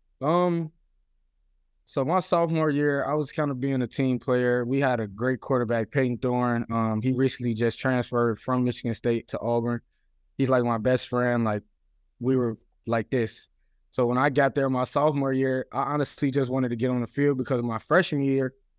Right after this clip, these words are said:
I didn't play freshman. I played varsity, but we all, I had another great quarterback who was in front of me, um, Anthony Vespo.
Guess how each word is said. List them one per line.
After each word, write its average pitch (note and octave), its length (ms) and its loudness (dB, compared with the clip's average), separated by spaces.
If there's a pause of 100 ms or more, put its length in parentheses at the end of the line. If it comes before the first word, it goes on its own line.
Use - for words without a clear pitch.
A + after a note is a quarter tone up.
(160)
I C#3+ 100 2
didn't D3 200 0
play C#3+ 200 0
freshman. B2 680 -2 (600)
I B2 60 -2
played A#2+ 300 0
varsity, A2 580 0
but A#2+ 140 2
we C3+ 80 2
all, B2+ 240 2
I B2+ 100 0
had C#3 140 2
another C3 280 2
great A#2+ 220 0
quarterback A#2+ 380 0
who B2+ 60 -2
was A#2+ 100 0
in A#2 80 0
front A#2+ 200 0
of A#2+ 60 0
me, A2+ 140 -2
um, A2+ 260 -4
Anthony A#2 300 -2
Vespo. A#2 520 0